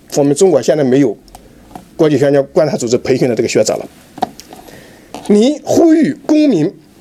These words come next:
独裁者却压制公民社会。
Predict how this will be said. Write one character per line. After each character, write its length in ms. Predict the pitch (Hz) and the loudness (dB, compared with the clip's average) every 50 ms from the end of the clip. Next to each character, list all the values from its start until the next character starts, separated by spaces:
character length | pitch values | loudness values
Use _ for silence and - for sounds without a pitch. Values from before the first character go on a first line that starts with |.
| - - - - - - - - - - - | -20 -20 -20 -20 -20 -20 -20 -20 -16 -6 -2
独 160 | 247 247 302 | 2 2 2
裁 180 | - 247 254 220 | 2 2 0 0
者 160 | 170 147 127 110 | 0 0 0 0
却 280 | - - 220 208 208 202 | 0 0 2 2 2 2
压 280 | 254 311 302 302 285 | 2 0 0 0 -4
制 260 | - 285 294 202 - - - - - | -8 -8 -10 -10 -10 -12 -20 -10 -4
公 180 | - 262 269 254 | 0 2 2 2
民 160 | 226 175 175 | 2 2 2
社 220 | 175 - 285 196 139 | 0 0 0 0 0
会。 240 | - 233 - - | -2 -4 -6 -6